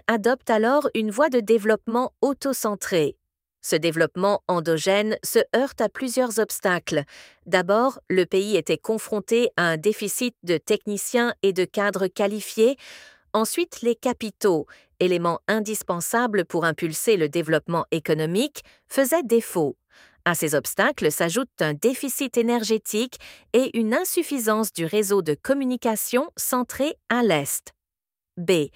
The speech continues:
Un développement basé sur deux secteurs. Le slogan «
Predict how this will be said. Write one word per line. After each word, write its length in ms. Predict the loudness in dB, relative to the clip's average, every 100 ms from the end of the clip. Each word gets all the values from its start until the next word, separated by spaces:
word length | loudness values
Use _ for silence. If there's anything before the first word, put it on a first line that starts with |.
| -16 -20 _ -2
Un 100 | 0
développement 600 | 0 0 0 0 -2 0
basé 440 | 0 0 0 -2
sur 240 | -2 -4
deux 220 | -2 -2 0
secteurs. 720 | 0 -2 0 0 0 -4 -12 -4
Le 160 | -2
slogan « 480 | 0 0 2 2 2